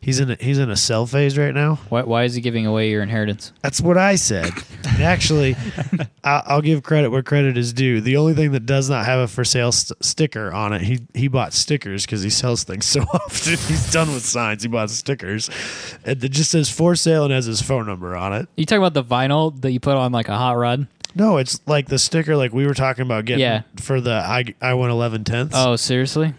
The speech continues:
Speaker 1: Yeah, it's like a two inch diameter circular sticker that he has on the corner of the windshield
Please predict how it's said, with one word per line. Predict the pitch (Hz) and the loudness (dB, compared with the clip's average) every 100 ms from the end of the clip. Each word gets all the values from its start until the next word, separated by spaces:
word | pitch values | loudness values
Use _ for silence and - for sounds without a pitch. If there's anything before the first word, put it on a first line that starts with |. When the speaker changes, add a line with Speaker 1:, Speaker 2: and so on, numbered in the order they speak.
| - | -2
Speaker 1:
Yeah, | 135 104 101 | -2 -2 -4
it's | 127 - | -6 0
like | 135 135 | 0 2
a | 131 | 0
two | 117 - 160 151 | 0 0 2 2
inch | 139 - | 0 -2
diameter | 131 127 127 123 120 113 | 0 2 0 0 -2 0
circular | - 127 120 123 117 | 0 -2 0 -2 0
sticker | - - 131 101 | -2 -2 -4 -4
that | 101 | -4
he | 107 | -2
has | 101 120 117 | 0 0 0
on | |
the | 113 | -4
corner | - 131 123 120 | -2 0 2 0
of | 113 | 0
the | 113 - _ _ | -2 -6 _ _
windshield | 120 131 123 170 170 101 | -2 -2 -2 -2 -2 -4